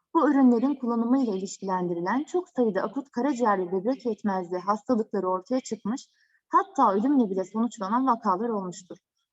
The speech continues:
Bu nedenlerden dolayı halk bitkisel ürün kullanım hakkında bilinçlendirilmelidir. Bu çalışma ülkemizde zayıflama amacıyla kullanılan bitkisel ürünlerin kullanımı ile ilgili yeterli anket çalışması olmadığı için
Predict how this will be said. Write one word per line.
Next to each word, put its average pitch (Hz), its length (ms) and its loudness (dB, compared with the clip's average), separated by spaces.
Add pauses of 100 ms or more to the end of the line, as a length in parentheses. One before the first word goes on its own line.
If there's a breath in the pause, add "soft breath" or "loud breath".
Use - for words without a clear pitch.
Bu 370 40 -6
nedenlerden 269 800 0
dolayı 202 340 -4
halk 262 440 0
bitkisel 269 480 -2
ürün 294 260 -2
kullanım 214 340 0
hakkında 240 500 -2
bilinçlendirilmelidir. 190 1200 -4 (720)
Bu 427 60 4 (120)
çalışma 226 480 -2
ülkemizde 247 680 -2
zayıflama 233 480 -2
amacıyla 226 480 0
kullanılan 202 560 -2
bitkisel 262 440 -4
ürünlerin 202 480 -2
kullanımı 240 500 0
ile 226 160 -4
ilgili 185 420 -6
yeterli 233 340 -4
anket 269 300 -2
çalışması 202 540 -8
olmadığı 240 440 -2
için 190 340 -8